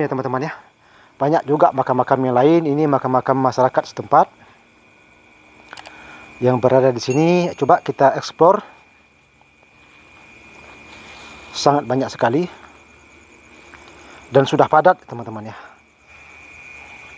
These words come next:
Nah, mungkin ini udah tertimpa-timpa ya. Ada makam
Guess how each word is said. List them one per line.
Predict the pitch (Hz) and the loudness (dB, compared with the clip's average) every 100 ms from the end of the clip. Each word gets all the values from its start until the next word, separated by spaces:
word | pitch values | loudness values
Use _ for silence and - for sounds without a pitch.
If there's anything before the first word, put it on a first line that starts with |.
| - - - - - - - - - - - - - - 107 | -20 -20 -20 -20 -20 -20 -20 -20 -20 -20 -20 -20 -20 -16 -12
Nah, | 95 101 - | -12 -14 -8
mungkin | 123 160 165 147 | -2 0 2 2
ini | 165 180 170 | 2 2 0
udah | 160 143 135 - - - _ - - - - _ _ _ - - | 0 0 0 -2 -14 -20 _ -20 -20 -20 -20 _ _ _ -20 -10
tertimpa-timpa | 139 - 131 139 - 147 135 160 117 | -8 -2 2 2 2 -2 2 2 2
ya. | 110 - - - _ _ _ _ - | -4 -16 -20 -20 _ _ _ _ -14
Ada | 120 127 | -6 -4
makam | 123 - | -2 0